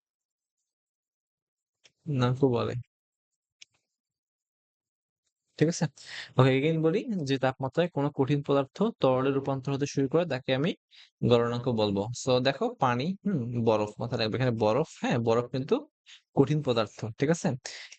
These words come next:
এই কিন্তু দেখো জিরো ডিগ্রি সেলসিয়াস তাপমাত্রা কি হয় বলো দেখি? তরল বা পানিতে রূপান্তরিত হয়, বুঝছো?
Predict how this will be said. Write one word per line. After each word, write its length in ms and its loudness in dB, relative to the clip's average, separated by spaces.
এই 160 6
কিন্তু 240 -4
দেখো 260 -2
জিরো 260 0
ডিগ্রি 220 -4
সেলসিয়াস 400 -4
তাপমাত্রা 420 0
কি 100 2
হয় 160 2
বলো 180 2
দেখি? 240 -2
তরল 320 6
বা 160 2
পানিতে 320 0
রূপান্তরিত 480 -2
হয়, 140 2
বুঝছো? 220 0